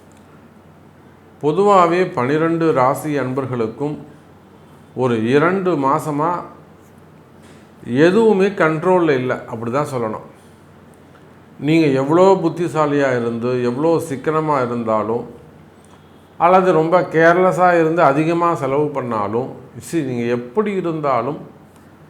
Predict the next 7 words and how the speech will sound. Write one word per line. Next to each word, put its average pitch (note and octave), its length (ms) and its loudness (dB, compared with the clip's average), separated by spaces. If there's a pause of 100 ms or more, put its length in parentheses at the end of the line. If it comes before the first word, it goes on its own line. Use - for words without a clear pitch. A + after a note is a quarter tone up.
(400)
இந்த A#2 340 0
விரயங்களை, F#3+ 600 4
அடுத்து, D3+ 240 2
அடுத்து, D3+ 280 2
அடுத்து D3+ 300 0
வரக்கூடிய C#3+ 560 -2
செலவுகளை, C#3 600 0